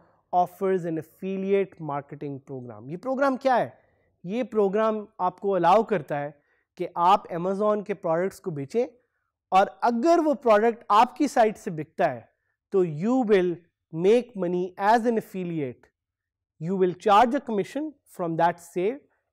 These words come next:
and you will make money from that। That is what is affiliate marketing।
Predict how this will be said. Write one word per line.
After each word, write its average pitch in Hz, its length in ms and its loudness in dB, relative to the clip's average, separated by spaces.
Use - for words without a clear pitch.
and 180 280 -4
you 185 80 -6
will 190 180 -4
make 180 240 -4
money 151 300 -6
from 131 260 -14
that। 101 160 -20
That 185 220 -4
is 180 280 0
what 160 140 -4
is 135 260 -8
affiliate 127 400 -14
marketing। 104 400 -20